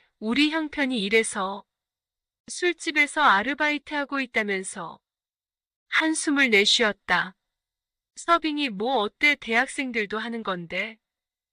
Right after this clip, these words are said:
하며 정태를 위로해줬다. "너는 더 힘든 일 하는데 누나가 오늘 마사지 좀 해줄게." 돌아 앉아봐 하며 정태의 어깨와 목 뒤를 주물러주기 시작했다.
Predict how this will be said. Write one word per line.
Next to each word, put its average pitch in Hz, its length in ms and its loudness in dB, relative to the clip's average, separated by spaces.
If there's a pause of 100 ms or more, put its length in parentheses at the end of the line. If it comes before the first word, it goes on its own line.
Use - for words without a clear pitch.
(280)
하며 220 460 4
정태를 226 680 2
위로해줬다. 214 1000 2 (920)
"너는 269 340 0
더 262 220 -2
힘든 349 460 -2
일 294 120 -2
하는데 220 540 0
누나가 196 680 -4 (840)
오늘 269 400 2
마사지 233 580 2
좀 294 180 -4
해줄게." 294 540 2
돌아 240 360 2
앉아봐 214 440 0
하며 190 480 -4 (840)
정태의 277 520 0
어깨와 240 640 4
목 202 340 -4
뒤를 254 340 2
주물러주기 247 760 -2
시작했다. - 920 -4